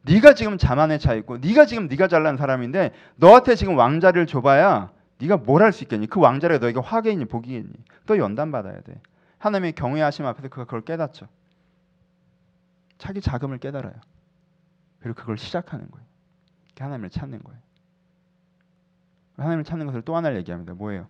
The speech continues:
뭐라고 얘기, 하나님을 찾는 거죠. 그 다음에 십팔 절에 "여호와는 마음이 상한 자를 가까이 하시고 중심으로 통회하는 자를 구원하시는도다." 뭐예요? "하, 그래, 내가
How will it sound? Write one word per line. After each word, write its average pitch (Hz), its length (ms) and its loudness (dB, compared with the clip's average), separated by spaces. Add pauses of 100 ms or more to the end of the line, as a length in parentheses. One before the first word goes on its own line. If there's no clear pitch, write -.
(160)
뭐라고 117 260 0
얘기, 101 100 -6
하나님을 113 200 -6
찾는 117 240 -8
거죠. 87 240 -10
그 - 80 -10
다음에 95 320 -6 (440)
십팔 - 260 -6
절에 87 260 -12 (340)
"여호와는 113 400 0 (280)
마음이 117 320 0
상한 147 260 -4
자를 120 160 -2
가까이 104 340 -6
하시고 87 400 -12 (360)
중심으로 123 680 -4 (240)
통회하는 240 540 -4
자를 120 200 -6
구원하시는도다." 104 720 -14 (100)
뭐예요? 123 140 -20 (2250)
"하, - 360 -20
그래, 127 180 -14
내가 113 360 -8